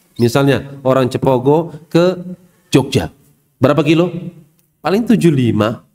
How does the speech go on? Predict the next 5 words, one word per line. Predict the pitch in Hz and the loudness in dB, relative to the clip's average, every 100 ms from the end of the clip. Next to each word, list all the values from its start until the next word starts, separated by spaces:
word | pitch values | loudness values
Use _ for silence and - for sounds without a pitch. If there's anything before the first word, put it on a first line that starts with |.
| - _ | -20 _
iya | - 220 | 0 2
nggak? | 202 - - - _ _ _ _ | 2 0 -10 -12 _ _ _ _
Boyolali | 131 135 151 156 160 285 339 | 2 4 4 2 2 2 0
ke | - 185 240 - - _ _ _ _ _ _ _ | 0 0 0 -4 -16 _ _ _ _ _ _ _
Yogyakarta, | 156 147 139 135 127 117 95 | 2 4 2 2 -2 -2 -4